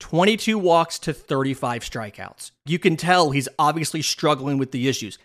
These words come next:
He goes on the I L during this little stretch, takes him a little while to get back, but after he gets back, to end the season, he's gotten to nineteen games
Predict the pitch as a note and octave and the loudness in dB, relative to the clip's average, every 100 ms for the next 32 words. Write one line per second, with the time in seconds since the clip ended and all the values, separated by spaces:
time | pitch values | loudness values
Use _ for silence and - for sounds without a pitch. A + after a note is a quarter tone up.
0 | _ _ C3 D#3 E3 F3 F3+ F3+ F3 E3 | _ _ 0 4 4 6 4 2 2 2
1 | D#3+ D#3 D3+ A#2 D#3+ F3 F#3 F3 E3 - | 2 0 -2 -4 -2 2 2 2 0 -2
2 | D#3+ E3 - C#3+ C3+ - - _ _ _ | -4 -4 -2 -2 -2 -4 -14 _ _ _
3 | - E3 E3+ F#3 F3 F3 E3+ D#3 D#3 C#3 | -2 -2 0 0 2 4 4 2 2 0
4 | D3 C3+ A#2 B2+ G2+ - - _ D3 E3+ | -4 -4 -4 -4 -6 -10 -12 _ 0 0
5 | A3 F#3 A3 F#3 G3 E3+ F3 B2 - _ | -2 0 0 -2 -4 -2 0 0 -6 _
6 | _ _ _ - D#3 - F#3+ G#3+ A3+ A3+ | _ _ _ -6 -6 -2 0 4 4 2
7 | - G3+ F#3+ C#3+ C3 C#3+ C#3 D#3 C#3 C3 | 2 0 -2 -2 -2 -2 -2 -2 -2 -4
8 | B2+ D3 G3+ G3+ - G#3+ G#3+ G#3 F3 D3 | 0 0 0 -4 -2 0 2 2 0 0
9 | D3 C3+ | 0 -4